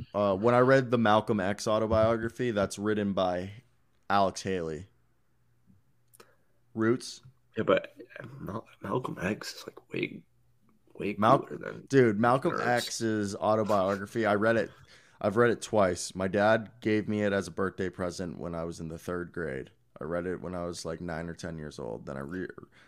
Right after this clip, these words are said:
Speaker 1: reread, probably not a great book to read at nine and ten, but reread
Speaker 2: Yeah.
Speaker 1: it, uh, reread it when I was, like, eighteen.
Speaker 2: That's
Speaker 1: Great.
Speaker 2: but he can, he can do something like that. He can, he can do that.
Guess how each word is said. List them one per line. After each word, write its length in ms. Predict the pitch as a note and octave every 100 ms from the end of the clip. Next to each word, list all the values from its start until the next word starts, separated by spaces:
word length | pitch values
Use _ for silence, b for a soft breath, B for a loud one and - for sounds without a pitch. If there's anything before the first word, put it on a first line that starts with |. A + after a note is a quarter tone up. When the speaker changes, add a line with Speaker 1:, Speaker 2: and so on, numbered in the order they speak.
| b -
Speaker 1:
reread, 440 | G2 G#2+ G2+ F#2
probably 180 | B2+ C3+
not 140 | G#2+ G2
a 20 |
great 220 | F#2 F2
book 220 | F2+ E2+
to 80 | -
read 180 | D#2+ C2+
at 100 | C#2+
nine 140 | C#2 B1
and 80 | -
ten, 240 | A#1+ A#1
but 220 | - D2+ B B B
reread 280 | G#2+ B2 C3+ A2+
Speaker 2:
Yeah. 240 | G#2+ G#2
Speaker 1:
it, 180 | G#2 - - _ - _ _ -
uh, 320 | G#2+ G2 G#1+
reread 400 | F#2 A#2 A#2 A#2
it 40 | G#2+
when 140 | G2
I 100 | F#2+
was, 120 | F#2 F#2
like, 120 | D2+
eighteen. 540 | E2 - E2+ B1 A#1 - _ _ _ B B - C3
Speaker 2:
That's 440 | D3+ F3 - -
Speaker 1:
Great. 260 | G#2 F2+ -
Speaker 2:
but 140 | D#3
he 280 | D#3+ F#3 F#3+
can, 260 | G#3 D#3+
he 280 | - - F#3
can 240 | F3+ E3+ C3+
do 240 | D#3 F3
something 500 | E3+ B2+ F#2 F#2+ E2
like 240 | E2 - -
that. 200 | C#2+ -
He 180 | A#2
can, 220 | A#2 B2+ G#2+
he 240 | - C3
can 160 | A2 G2+
do 240 | G#2+ A2
that. 240 | - F#2